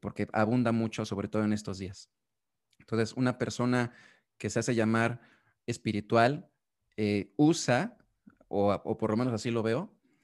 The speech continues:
usa esa excusa para decir que no necesita el dinero, ¿no? "No, yo soy muy espiritual, por lo tanto, no necesito el dinero. Hay cosas más importantes", y otro sinfín de,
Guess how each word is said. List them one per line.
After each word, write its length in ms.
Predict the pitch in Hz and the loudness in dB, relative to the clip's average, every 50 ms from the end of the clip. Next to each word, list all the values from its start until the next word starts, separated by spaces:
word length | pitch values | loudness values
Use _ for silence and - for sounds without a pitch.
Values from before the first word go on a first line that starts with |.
| _ _ _ _ - | _ _ _ _ 2
usa 600 | - 151 165 165 - - 135 127 135 160 - - | 4 4 4 4 2 0 2 2 0 -2 -4 -4
esa 280 | - 117 120 - - 131 | -4 -4 -2 -2 -2 -2
excusa 840 | 120 - - - - - - 143 139 135 - 131 120 135 - - _ _ _ _ _ _ _ _ _ - | -2 -2 -6 -14 -12 -8 -4 -4 -4 -4 -2 -4 -4 -4 -6 -10 _ _ _ _ _ _ _ _ _ -2
para 260 | 113 110 107 107 104 | 0 2 2 2 2
decir 400 | 104 107 104 - - 120 117 - | 0 0 -2 -4 -6 -6 -6 -4
que 180 | - 123 120 113 | -4 -2 -2 0
no 240 | 117 117 117 120 123 | 0 0 0 0 -2
necesita 520 | 123 123 120 107 - - 120 113 - 117 | -2 -4 -6 -8 -10 -10 -10 -8 -4 -4
el 80 | 110 104 | -4 -2
dinero, 480 | 98 101 104 110 110 110 104 98 - _ _ - | -2 0 0 0 -2 -2 -4 -8 -10 _ _ -10
¿no? 240 | - - 160 - _ _ _ _ _ _ _ _ _ _ _ _ _ _ - | -8 -8 -8 -8 _ _ _ _ _ _ _ _ _ _ _ _ _ _ -4
"No, 320 | - 117 120 123 123 131 | -2 2 2 2 2 2
yo 180 | 127 110 143 139 | 0 0 -2 -2
soy 180 | 139 - 147 | -2 0 0
muy 240 | 143 135 139 147 147 | 0 2 0 0 0
espiritual, 840 | 139 139 - - 110 104 107 - 113 110 110 113 123 143 165 - _ _ _ _ _ _ _ _ | -2 -4 -4 -6 -6 -6 -4 -2 0 2 4 4 2 0 -4 -8 _ _ _ _ _ _ _ _
por 180 | - 107 104 | -4 -4 -2
lo 140 | 104 101 98 | -2 -4 -4
tanto, 640 | - 117 117 120 110 - 127 127 135 147 - - _ | -2 -2 -2 -2 -2 0 0 0 0 0 -4 -8 _
no 300 | - - 113 113 117 127 | -6 -4 -2 0 0 2
necesito 440 | 131 135 117 - - - 107 - 120 | 2 0 0 -4 -8 -12 -8 -4 -4
el 80 | 113 101 | -2 -2
dinero. 480 | 95 95 98 98 98 98 117 160 208 - _ _ _ _ _ _ _ _ _ _ - | -2 -2 -2 -2 -2 -2 -2 -4 -6 -12 _ _ _ _ _ _ _ _ _ _ 0
Hay 140 | - 110 110 | 0 0 2
cosas 280 | - - 135 117 120 113 | 2 0 0 0 0 -2
más 180 | 117 117 110 - | -4 -4 -4 -4
importantes", 1120 | 117 113 110 101 95 98 - - 98 95 95 98 95 - 131 151 180 - - - - _ _ _ _ _ _ _ _ _ _ - | -6 -6 -6 -6 -8 -8 -6 -6 -4 -4 -4 -4 -4 -6 -6 -8 -8 -10 -16 -18 -20 _ _ _ _ _ _ _ _ _ _ -8
y 180 | - 107 107 110 | -2 0 2 2
otro 440 | 113 113 - 117 120 120 113 107 104 | 0 0 0 -2 0 0 0 0 -2
sinfín 580 | - - 107 104 101 - - 110 110 113 117 | -4 -6 -6 -6 -6 -4 -4 -2 -2 0 0
de, 340 | 113 113 107 104 95 95 | 2 2 2 0 0 -4